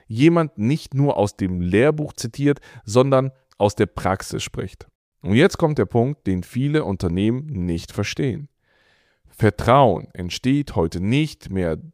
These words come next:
dadurch, dass du besonders geschniegelt klingst. Vertrauen entsteht dadurch, dass du spezifisch wirst, dass du Dinge ansprichst, die nur jemand sagen kann, der wirklich dabei war oder der wirklich im Feld steht.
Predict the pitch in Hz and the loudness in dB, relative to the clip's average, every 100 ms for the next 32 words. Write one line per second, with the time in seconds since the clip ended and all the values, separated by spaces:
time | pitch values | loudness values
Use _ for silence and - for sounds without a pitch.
0 | _ - 104 127 110 120 98 - 101 92 | _ 4 6 6 4 0 -4 -6 -4 -4
1 | _ _ - 95 95 110 127 104 - 95 | _ _ -2 2 4 4 2 -2 -6 -10
2 | - 113 143 135 123 - - - 113 - | -6 -4 -2 -2 -2 -6 -14 -12 -14 -18
3 | _ _ _ _ _ _ _ _ - 90 | _ _ _ _ _ _ _ _ -2 -2
4 | - 123 170 190 190 92 - 92 82 104 | 2 4 6 4 0 -6 -4 -4 2 6
5 | 127 135 131 - - - 120 - - - | 6 4 0 -2 -6 -4 -6 -6 -12 -4
6 | 110 - - 160 175 - - - 135 - | -4 -4 -8 -8 -6 -6 -6 -10 -12 -14
7 | _ _ - 117 - 135 120 156 202 196 | _ _ -6 -4 -2 -2 4 6 6 0
8 | 123 143 - 139 143 - 104 107 135 175 | 0 -2 -4 -4 -4 -4 -2 0 2 2
9 | 165 110 120 131 101 73 87 104 117 - | 2 2 2 2 0 2 4 4 0 -2
10 | 131 - - - - 131 - 98 104 101 | -4 -4 -16 -12 -4 -2 -4 2 4 4
11 | - 117 - 104 135 170 110 76 85 90 | 2 -4 0 4 4 2 0 -2 0 -2
12 | 90 95 - 123 135 - 160 190 202 - | 0 -2 -4 -6 -6 -2 2 2 0 -8
13 | - - - | -10 -10 -14